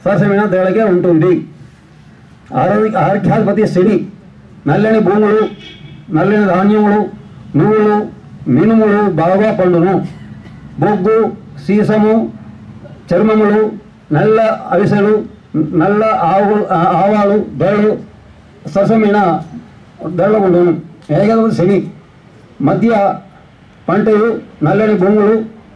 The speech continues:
పండించును. నల్లని బ-, ధాన్యం బాగా పండి ధరలు తగ్గును. ప్రజలకు చలి బాధలు ఉండను.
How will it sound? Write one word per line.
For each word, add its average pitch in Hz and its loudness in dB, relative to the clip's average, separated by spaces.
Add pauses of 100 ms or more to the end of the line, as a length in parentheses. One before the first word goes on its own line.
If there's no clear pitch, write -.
(420)
పండించును. 185 0
నల్లని 208 2 (220)
బ-, 151 -2
ధాన్యం 208 0
బాగా 190 2
పండి 202 0 (280)
ధరలు 208 0
తగ్గును. 170 0 (520)
ప్రజలకు 220 0 (200)
చలి 214 2
బాధలు 202 2
ఉండను. 160 0